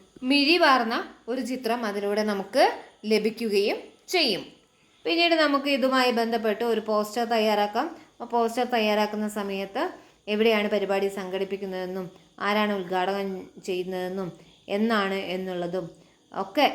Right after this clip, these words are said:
വ്യക്തമായിട്ട് അതിൽ രേഖപ്പെടുത്തിയിട്ടുണ്ടാവണം. ആ പരിപാടിയിലേക്ക് എല്ലാവരെയും സ്വാഗതം ചെയ്തുകൊണ്ടാണ് ഒരു, ആ, പോസ്റ്റർ തയ്യാറാക്കേണ്ടത്. പരിപാടിയെല്ലാം നടന്നു കഴിഞ്ഞതിന്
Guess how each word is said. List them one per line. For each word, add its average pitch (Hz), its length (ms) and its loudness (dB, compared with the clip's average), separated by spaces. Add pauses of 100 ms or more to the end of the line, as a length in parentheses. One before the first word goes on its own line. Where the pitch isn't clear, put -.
(140)
വ്യക്തമായിട്ട് 208 800 0
അതിൽ 175 200 -4 (600)
രേഖപ്പെടുത്തിയിട്ടുണ്ടാവണം. 170 1200 -2 (1120)
ആ 208 120 2
പരിപാടിയിലേക്ക് 226 920 4 (360)
എല്ലാവരെയും 226 680 2 (280)
സ്വാഗതം 208 580 -2
ചെയ്തുകൊണ്ടാണ് 190 760 0 (800)
ഒരു, 214 180 2 (340)
ആ, 185 300 -4
പോസ്റ്റർ 196 460 -2 (260)
തയ്യാറാക്കേണ്ടത്. 190 840 0 (480)
പരിപാടിയെല്ലാം 254 760 8 (160)
നടന്നു 233 320 -4
കഴിഞ്ഞതിന് 226 520 -2